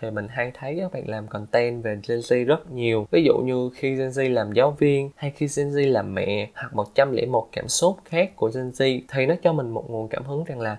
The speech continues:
tại sao mình không nói về chủ đề Gen Z, bởi vì mình cũng là một đại diện Gen Z, nên tất nhiên là sẽ có rất nhiều những trải nghiệm đến từ chính bản thân của mình. Để mình giải thích một chút về Gen Z. Thế hệ Z, hay còn gọi là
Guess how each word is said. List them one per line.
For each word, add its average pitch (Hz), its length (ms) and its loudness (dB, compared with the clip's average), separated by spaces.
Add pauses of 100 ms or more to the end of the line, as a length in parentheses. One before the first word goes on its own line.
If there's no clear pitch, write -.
tại - 100 -8
sao 175 160 2
mình 143 180 0
không 156 300 -4
nói 156 180 0
về 143 200 6
chủ - 120 -4
đề 123 140 4 (120)
Gen 135 80 0
Z, 143 340 4
bởi 135 140 8
vì 143 120 6
mình 117 240 0
cũng 120 140 -2
là 143 100 -4
một 113 200 -6
đại 110 200 0
diện 107 280 -2 (180)
Gen 123 140 -4
Z, 123 420 2
nên 135 300 -2
tất 190 260 2
nhiên 139 260 -2 (100)
là 113 140 -4
sẽ - 220 -8
có 139 140 -6
rất 160 200 -8
nhiều 113 160 -4
những 107 300 -6
trải - 220 0
nghiệm 104 260 -2 (120)
đến 123 260 4
từ 117 180 6
chính 139 180 -6
bản - 120 -8
thân 123 180 -8
của - 100 -8
mình. 113 300 -2 (320)
Để - 140 8
mình 131 180 4
giải - 180 4
thích 180 160 -6
một 117 220 -4
chút 185 240 0
về 117 120 0
Gen 120 200 -2
Z. 131 320 0 (120)
Thế 202 100 0
hệ 190 240 -2
Z, 143 380 6 (120)
hay 143 240 -10
còn 113 180 2
gọi 107 180 6
là 110 140 0